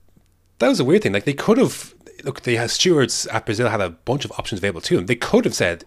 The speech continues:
"Instant investigate after the race," 'cause they just didn't have the, the camera angle. But, uh, so unsurprisingly, Mercedes submitted this for a, a right of review.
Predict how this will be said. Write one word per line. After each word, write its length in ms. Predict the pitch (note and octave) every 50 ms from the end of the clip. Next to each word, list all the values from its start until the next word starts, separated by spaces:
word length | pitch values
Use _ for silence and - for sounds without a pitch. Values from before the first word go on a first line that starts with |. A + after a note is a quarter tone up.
| _ _ _ _ -
"Instant 540 | B2 A#2+ A#2 - - - B2+ A#2+ A#2+ A#2 -
investigate 560 | A2 G#2+ G2+ - B2+ B2 - - A#2+ G2+ -
after 300 | - G#2 G#2 - - G#2
the 60 | E2+
race," 280 | F2 B2 - - - -
'cause 200 | - - G2 -
they 120 | - G2
just 160 | F#2+ G2+ - -
didn't 180 | A#2 G2+ F#2
have 280 | F2+ G#2+ G#2 G2+ - -
the, 320 | - G2 F2+ F#2 E2+ - _ - - - - - - - - - _
the 80 | - -
camera 340 | - - - E3+ G#3+ D#3 F#2
angle. 280 | F2+ F2+ F#2 E2+ E2
But, 240 | - - G2 F#2 - _ - - - - -
uh, 200 | - F2 F2 F2
so 180 | - - C#3
unsurprisingly, 840 | - - F#3 A#3 A3+ - - - D#3+ C#3+ D3 C3+ C3+ B2 G2+ F#2+ G2 G2
Mercedes 640 | G2 G2 - - B2+ A2+ A2 G#2 G#2+ G2+ G2 -
submitted 440 | - - F#2 G2+ A2 G2+ - G#2 -
this 240 | G2+ F#2 E2+ - -
for 280 | - A2+ G2+ F#2 F2+
a, 200 | F2 F2 F2 F2
a 80 | F2 F2
right 320 | F2 G#2 G2+ G2+ F#2 -
of 320 | - G2+ G2+ F2+ F2 - G2
review. 520 | F#2+ F2 - G#2+ G2 F#2+ G2 B2+ F3 E3+